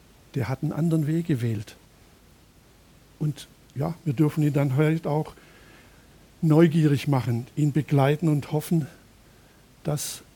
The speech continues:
er den Weg findet, den wir gefunden haben.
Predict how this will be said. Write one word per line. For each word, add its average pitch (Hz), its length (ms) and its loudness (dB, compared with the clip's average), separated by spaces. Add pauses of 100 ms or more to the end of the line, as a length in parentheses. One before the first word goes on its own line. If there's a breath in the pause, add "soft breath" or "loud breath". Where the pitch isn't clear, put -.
(220)
er 151 220 0
den 151 280 0
Weg 160 220 0
findet, 165 520 0
den 147 200 -2
wir 170 140 0
gefunden 156 540 -4
haben. 113 320 -4